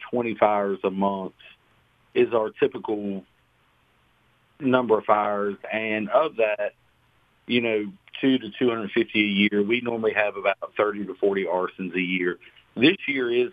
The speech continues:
sort of an uptick where we're gonna probably have somewhere in the neighborhood of fifty. Um, so while it's, while it is a, a higher number for this month, it's, it's not really a hundred percent out of the question to have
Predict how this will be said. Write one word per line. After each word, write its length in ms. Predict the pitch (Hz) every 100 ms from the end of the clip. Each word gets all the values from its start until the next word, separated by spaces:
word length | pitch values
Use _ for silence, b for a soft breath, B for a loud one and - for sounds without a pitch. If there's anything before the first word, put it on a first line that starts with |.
| -
sort 200 | 120 110
of 80 | 101
an 80 | 98
uptick 500 | 104 - - 104 98
where 600 | 98 98 98 98 95 92 -
we're 160 | 107 110
gonna 200 | 113 101
probably 640 | 113 107 101 95 101 101 95
have 240 | 101 101 -
somewhere 200 | 110 104
in 60 |
the 60 | 98
neighborhood 420 | 98 95 92 101
of 80 | 87 -
fifty. 580 | - 120 - - 87 87 _ b b _ _ _ _ _ _ _ -
Um, 480 | - 117 107 92 87 _ _ _ _ _ _ _ -
so 300 | 151 135 127 113
while 320 | 90 123 127 123
it's, 200 | 113 - B B _ _ -
while 240 | 143 139
it 100 | 139
is 240 | 147 135
a, 260 | 123 107 98 -
a 60 | 98
higher 400 | - 120 117 110
number 400 | 107 113 107 101 -
for 100 | 107
this 200 | 101 98 98
month, 400 | 104 104 92 - 98
it's, 200 | 92 - -
it's 200 | 98 98 -
not 340 | 113 120 90
really 320 | 110 107 101
a 60 | 92
hundred 360 | - 120 113 -
percent 380 | 98 - 101
out 200 | 95 95
of 100 | 90
the 60 | 80
question 600 | - 101 92 - - 80
to 80 | 80
have 500 | 90 90 87 85